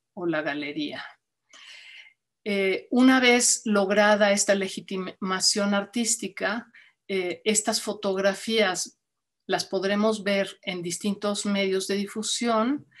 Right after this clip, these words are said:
sin que pierdan su valor en otros ámbitos como son el ámbito económico de la, del mundo del arte, eh, ejemplificado por las subastas. Y aquí vemos que no solo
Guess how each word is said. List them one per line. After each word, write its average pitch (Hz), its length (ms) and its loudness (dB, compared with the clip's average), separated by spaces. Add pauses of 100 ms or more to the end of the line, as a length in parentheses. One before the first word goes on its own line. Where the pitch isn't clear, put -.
(500)
sin 233 800 2
que 208 120 0
pierdan 202 880 2 (120)
su - 280 -4
valor 175 540 0 (420)
en 180 200 -8
otros 190 320 -6
ámbitos 175 520 -4
como 165 220 -10
son 165 500 -4
el 165 160 -6
ámbito 165 720 -6
económico 170 1040 -8
de 165 240 -8
la, 156 480 -8
del 165 220 -14
mundo 180 280 -6
del 208 160 -2
arte, 190 460 -4 (380)
eh, 156 560 -4
ejemplificado 180 800 -2
por 196 120 -2
las 202 180 2
subastas. 226 680 0
Y 202 80 -2
aquí 202 220 -4
vemos 214 320 2
que 202 100 -4
no 202 140 -2
solo 220 640 2